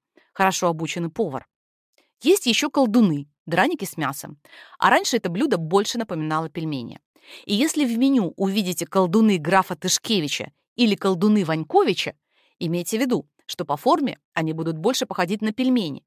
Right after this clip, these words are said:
чем на драники. Клёцки с душами напоминают литовские цепелины.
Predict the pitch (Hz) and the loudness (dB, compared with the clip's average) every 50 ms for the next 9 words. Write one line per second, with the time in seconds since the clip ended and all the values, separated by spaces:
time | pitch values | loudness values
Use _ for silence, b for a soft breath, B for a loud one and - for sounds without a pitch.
0 | _ - - 175 180 196 214 196 190 175 143 139 139 - - - - - _ _ | _ -8 -6 -4 -4 -4 -4 -2 -2 -2 -2 -4 -6 -10 -14 -18 -20 -20 _ _
1 | b b b b b b b b b b b - 233 269 359 381 - - 339 339 | b b b b b b b b b b b -2 2 2 2 2 2 2 2 2
2 | 269 214 202 240 220 - - 185 160 156 147 147 - _ _ _ - 175 175 - | 2 2 2 2 2 0 0 -2 -4 -4 -6 -8 -12 _ _ _ -8 -6 -4 -4
3 | 196 185 190 202 220 220 214 - 214 208 - 202 175 - - 202 185 - - - | -4 -4 -2 -2 -2 -2 -2 -2 -4 -2 -2 -4 -6 -4 -4 -4 -4 -4 -4 -4
4 | 240 233 226 202 156 127 95 - | -2 -2 0 0 -2 -4 -6 -10